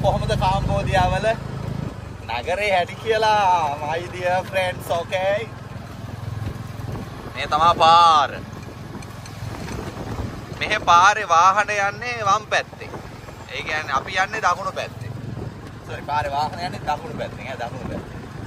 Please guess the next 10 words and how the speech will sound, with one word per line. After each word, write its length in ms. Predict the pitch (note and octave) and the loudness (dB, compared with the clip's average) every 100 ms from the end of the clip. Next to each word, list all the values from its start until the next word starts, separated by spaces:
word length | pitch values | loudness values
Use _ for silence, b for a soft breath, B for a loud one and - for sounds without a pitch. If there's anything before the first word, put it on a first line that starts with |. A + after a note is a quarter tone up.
| - - - - - | -12 -14 -14 -10 -8
ඔව්. 160 | G2+ - - - - - - - - - - - - | -8 -10 -12 -12 -12 -10 -10 -12 -12 -12 -12 -8 -4
දැන් 140 | D3+ | -2
මේක 300 | E3 F#3+ A3 | -2 -2 -2
මේ 480 | G3+ F3 D#3 C#3+ D3 - - - - - - - - - | -2 -2 -2 -2 -4 -6 -10 -10 -10 -10 -12 -10 -10 -4
මම 60 | C#3+ E3 | -2 2
ලංකාවේ 460 | D#3 D#3 F3 F3 F3 | 2 2 4 4 4
ඉන්න 180 | E3+ E3 | -2 -2
ප්‍රොජෙක්ට් 380 | E3 F3 - | -2 -2 -4
එකේ, 360 | F#3+ F#3+ F#3+ | -4 0 2
අ, 80 | F3 | 4